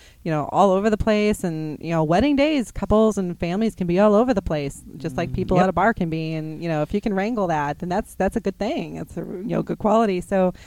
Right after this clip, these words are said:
Speaker 1: um, but yeah, it's, you know, it's people <laughs> that you meet when you're walking down the street
Speaker 2: Oh
Speaker 1: when
Speaker 2: my
Speaker 1: that
Speaker 2: gosh.
Speaker 1: last episode we were
Speaker 2: You guys
Speaker 1: talking
Speaker 2: know
Speaker 1: about.
Speaker 2: that song?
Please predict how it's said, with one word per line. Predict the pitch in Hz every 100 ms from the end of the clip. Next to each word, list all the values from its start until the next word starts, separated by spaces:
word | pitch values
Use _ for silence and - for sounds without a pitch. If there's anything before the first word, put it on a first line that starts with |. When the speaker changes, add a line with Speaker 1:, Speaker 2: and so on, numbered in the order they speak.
| - - - -
Speaker 1:
um, | 196 190 190
but | 196
yeah, | 285 269
it's, | 190 - -
you | 196
know, | 185 170 175
it's | -
people | - 220 208
<laughs> | 190
that | 240 -
you | 233
meet | 233 285
when | 262 269
you're | 269
walking | 240 277 285
down | 285 277
the | 320
street | - - 320 320 -
Speaker 2:
Oh |
Speaker 1:
when | 233 294
Speaker 2:
my | 269
Speaker 1:
that | -
Speaker 2:
gosh. | 240
Speaker 1:
last | 208 -
episode | 208 226 - - 233
we | -
were | 262 240
Speaker 2:
You | 220
guys | 233 233
Speaker 1:
talking |
Speaker 2:
know | 233 233
Speaker 1:
about. |
Speaker 2:
that | 233 233
song? | 247 233 247 277